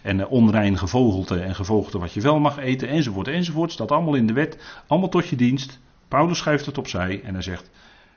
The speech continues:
het komt uit Gods schepping, je kunt hem ervoor danken,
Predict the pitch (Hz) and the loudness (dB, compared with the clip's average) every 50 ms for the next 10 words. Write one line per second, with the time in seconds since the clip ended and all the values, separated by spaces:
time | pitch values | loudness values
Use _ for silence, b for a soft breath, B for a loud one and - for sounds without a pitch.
0 | b b b _ _ _ _ _ _ _ - - - - 139 185 202 208 180 170 | b b b _ _ _ _ _ _ _ -18 -12 -2 2 2 4 4 4 2 0
1 | - - 165 147 - - 131 117 - 120 120 123 127 - - - 78 80 - - | 0 -2 -4 -4 -2 -2 -4 -2 -2 -2 -4 -4 -4 -8 -12 -10 -10 -8 0 2
2 | 139 175 180 170 165 165 165 160 151 127 143 143 123 123 117 110 104 - 123 120 | 2 4 4 2 2 0 0 0 -2 -2 -2 0 2 2 2 2 0 -4 -6 -10